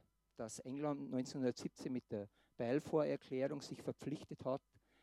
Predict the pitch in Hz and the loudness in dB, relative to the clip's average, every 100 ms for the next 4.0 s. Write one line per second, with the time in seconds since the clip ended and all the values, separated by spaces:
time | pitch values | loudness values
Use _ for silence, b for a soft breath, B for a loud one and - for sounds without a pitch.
0 | b - 120 - 135 117 120 120 117 117 | b -8 -6 -4 -2 0 0 0 -2 -2
1 | 113 127 147 151 123 - 120 120 - - | 0 2 2 0 -4 -4 -4 -6 -8 -4
2 | 135 143 123 123 113 123 139 - 101 95 | -2 -2 -2 -4 -4 -4 -4 -2 -2 -4
3 | _ b b b - 117 117 - 104 | _ b b b -6 -2 -2 -4 -10